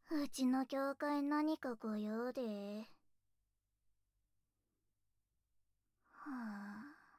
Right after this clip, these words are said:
あ、なるほど。夜のエッチなお悩み相談室って、本当にやっ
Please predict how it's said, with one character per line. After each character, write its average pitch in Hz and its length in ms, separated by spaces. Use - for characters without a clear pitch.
あ、 320 40
な 226 280
る 226 160
ほ 247 280
ど。 254 80
夜 262 360
の 233 200
エ 247 140
ッ - 100
チ 254 100
な 220 240
お - 20
悩 233 360
み 247 140
相 247 280
談 254 240
室 - 100
っ - 20
て、 214 80
本 226 300
当 233 320
に 240 240
や 233 140
っ 220 40